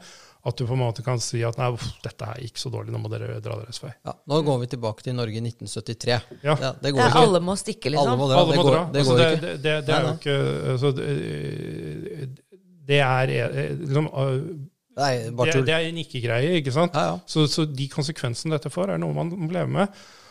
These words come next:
Speaker 1: Og at man da ikke har en ekstremt varsom tilnærming til det, er for meg forferdelig, veldig forunderlig.
Speaker 2: Ja.
Speaker 1: <laughs>
Speaker 2: Ja.
Speaker 3: Ja, og da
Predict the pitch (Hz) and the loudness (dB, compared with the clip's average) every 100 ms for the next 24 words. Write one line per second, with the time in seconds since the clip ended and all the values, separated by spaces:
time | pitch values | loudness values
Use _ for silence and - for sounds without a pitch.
0 | _ 214 - - - 180 160 139 202 - | _ 0 0 -2 -4 -2 2 2 0 -6
1 | - - 147 127 - _ _ _ _ _ | -6 2 2 2 -6 _ _ _ _ _
2 | _ _ - 127 151 165 - - - 120 | _ _ 0 2 2 0 -2 -4 -2 -2
3 | 123 165 202 131 123 - 113 - - - | 0 -2 -2 -6 -6 -6 -4 -4 -2 0
4 | 214 240 - - _ - 180 202 208 196 | 0 -2 -4 -12 _ -6 -4 -2 -4 -4
5 | 233 254 - _ - - 131 120 - - | -4 -6 -6 _ -6 -2 -4 -4 -8 -10
6 | 123 - 104 - - 135 131 151 113 113 | -14 -12 -16 -18 -14 -8 2 2 2 -2
7 | - 113 107 123 - _ _ 107 - 214 | -4 -4 -4 -8 -14 _ _ -14 -4 -2
8 | - 202 - 233 - 226 - 156 226 - | 0 -2 -2 -6 -6 -10 -8 -10 -10 -4
9 | 240 285 - - 247 254 254 247 | -2 -2 -6 2 4 6 6 6